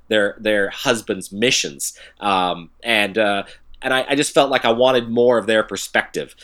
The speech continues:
Uh, in, in, although they're great in, in the film, I felt like I could have used more of them. Um, but yeah, I, I agree with you. The history is interesting, and I learned something about what was going on at the time. It's all set in the nineteen nineties, so,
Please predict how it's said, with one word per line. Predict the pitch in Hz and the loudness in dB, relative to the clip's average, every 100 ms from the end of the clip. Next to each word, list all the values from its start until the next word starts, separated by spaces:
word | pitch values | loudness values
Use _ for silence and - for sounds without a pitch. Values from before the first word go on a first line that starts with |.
| - _ | -20 _
Uh, | - 101 90 | -6 -4 -4
in, | - 104 - 117 | -6 -8 -6 -4
in, | 127 | 0
although | 135 156 | 4 4
they're | 135 123 | 6 4
great | 107 113 147 165 | 2 2 4 4
in, | 107 107 101 | -2 -6 -6
in | 110 110 | -6 -6
the | 101 | -2
film, | 220 180 92 | 2 2 2
I | 98 | -2
felt | - 101 | -2 -2
like | 104 101 - - | -2 -8 -8 -8
I | 110 | -8
could | - 127 | -2 -2
have | 98 | -2
used | 110 104 | -6 -8
more | 104 107 113 - | -4 0 0 0
of | 113 92 80 | -4 -4 -6
them. | 92 78 - - | -6 -6 -12 -16
Um, | 95 82 78 67 - - - | -8 -6 -8 -10 -18 -20 0
but | 165 | 2
yeah, | 202 135 131 | 4 2 2
I, | 170 175 | 2 4
I | 170 | 4
agree | 170 180 | 2 0
with | 214 180 | 0 2
you. | 165 | 2
The | 143 | 2
history | 202 202 226 214 | 2 0 0 2
is | 190 | 2
interesting, | 190 175 - 175 165 | -2 -4 -2 0 2
and | 139 | 2
I | 117 | 2
learned | 117 135 147 151 | 2 2 2 2
something | - 131 143 | -2 0 0
about | 123 117 117 117 | 2 2 2 0
what | 120 123 117 | 0 0 0
was | 104 | -4
going | - 107 117 | -2 0 2
on | 147 | 4
at | 143 | 2
the | 139 | 0
time. | 139 131 | 0 2
It's | 110 | 2
all | 120 | 2
set | 117 131 | 2 -2
in | 110 | -2
the | |
nineteen | 104 104 101 101 | -2 -2 -4 -2
nineties, | 127 131 123 117 - | 0 0 -2 -4 0
so, | 107 98 | 0 0